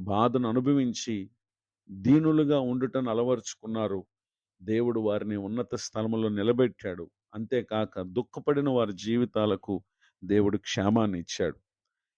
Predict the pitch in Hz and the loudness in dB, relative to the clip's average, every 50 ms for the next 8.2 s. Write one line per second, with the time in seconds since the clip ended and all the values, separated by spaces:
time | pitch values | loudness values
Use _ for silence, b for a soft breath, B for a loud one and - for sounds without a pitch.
0 | _ - 80 - 101 92 87 113 123 131 131 131 127 127 123 - - 127 120 113 | _ -20 -10 -8 -4 2 4 6 6 8 8 8 6 6 6 6 4 2 4 4
1 | 113 110 113 113 - 117 117 110 107 98 107 104 107 104 104 98 92 - - 101 | 4 2 2 2 0 0 0 0 0 -2 -2 0 0 2 2 0 0 0 0 2
2 | 107 107 107 104 98 101 98 98 95 95 95 98 104 110 120 131 139 139 135 - | 2 2 2 0 0 -2 -4 -4 -4 -4 -4 -4 -6 -8 -4 -4 -4 -4 -4 -6
3 | _ 107 101 104 - _ - 120 117 113 - - 101 101 101 98 98 95 98 101 | _ -6 -6 -6 -8 _ -6 -6 -6 -6 -6 -6 -4 -4 -2 -2 -2 -2 -4 -2
4 | 104 107 95 87 _ _ _ _ _ _ _ _ _ _ _ - 90 98 92 - | -2 -4 -4 -6 _ _ _ _ _ _ _ _ _ _ _ -10 -6 -6 -6 -4
5 | - 98 98 - - - 98 - - 92 95 107 117 110 107 101 123 120 - - | -2 -2 -2 0 0 -2 -4 -2 -2 0 2 2 0 0 0 0 0 0 0 -2
6 | - - 131 127 - _ _ - 127 143 131 127 - - 110 92 90 - _ - | -6 -6 -6 -6 -6 _ _ 0 2 2 2 0 -4 -10 -12 -12 -12 -12 _ -6
7 | 95 101 98 98 101 101 98 - 104 98 98 95 87 98 95 - - - - 95 | -4 -2 0 0 0 0 -2 -2 -4 -4 -4 -2 -2 -2 -2 -2 -4 -6 -4 -2
8 | 92 82 80 76 | -2 -2 -2 -4